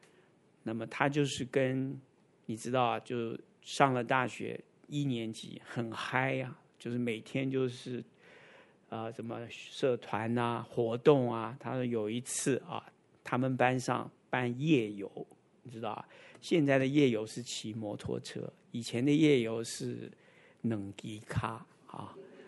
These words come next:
他们的夜游有一次是从淡水车站走到金山车站，走哦，而且整班走啊，晚上十点钟开始走，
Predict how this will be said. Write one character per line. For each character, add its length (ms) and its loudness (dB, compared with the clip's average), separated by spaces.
他 180 2
们 120 6
的 80 6
夜 320 8
游 200 4
有 220 -4
一 120 -4
次 340 -4
是 280 -2
从 600 0
淡 300 6
水 420 -4
车 180 0
站 240 -2
走 180 -2
到 280 2
金 500 2
山 460 -2
车 220 -6
站， 280 -4
走 160 6
哦， 220 6
而 80 2
且 240 6
整 360 6
班 360 12
走 220 4
啊， 200 -4
晚 380 4
上 520 6
十 320 2
点 200 12
钟 160 8
开 180 10
始 140 4
走， 280 0